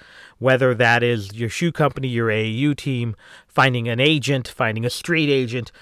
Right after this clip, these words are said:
finding, uh, an alum. Um, that ha-, happens, and it probably has happened at Arizona. I'd be stunned if it hasn't. But it happens at Duke. It happens at Kansas. It happens at Kentucky. It's happening at U S C.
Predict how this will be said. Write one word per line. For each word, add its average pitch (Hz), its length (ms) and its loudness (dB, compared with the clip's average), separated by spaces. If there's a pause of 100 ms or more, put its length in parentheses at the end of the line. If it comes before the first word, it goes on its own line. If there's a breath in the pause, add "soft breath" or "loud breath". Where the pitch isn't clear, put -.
(120)
finding, 120 640 -2
uh, 123 200 -10
an 151 140 -2
alum. 127 720 0 (400 soft breath)
Um, 117 440 -12
that 143 240 -4
ha-, 139 100 -4
happens, 110 460 -4
and 175 100 -2
it 180 100 -6
probably 151 380 4
has 143 140 -2
happened 131 320 2
at 113 80 -4
Arizona. 104 420 -4
I'd 95 100 -10
be 110 100 -10
stunned 120 280 -2
if - 140 -8
it 113 80 -10
hasn't. 113 480 -6
But 214 100 2
it 202 40 2
happens 156 280 2
at 135 100 -2
Duke. 117 260 -12 (360 loud breath)
It 120 140 -4
happens 135 320 2
at 139 80 -4
Kansas. 101 520 -10
It 123 60 -6
happens 127 400 -2
at 147 80 -12
Kentucky. 120 480 -8
It's 117 140 -10
happening 135 400 -2
at 139 80 -6
U 135 240 -2
S 135 120 -6
C. 92 320 -14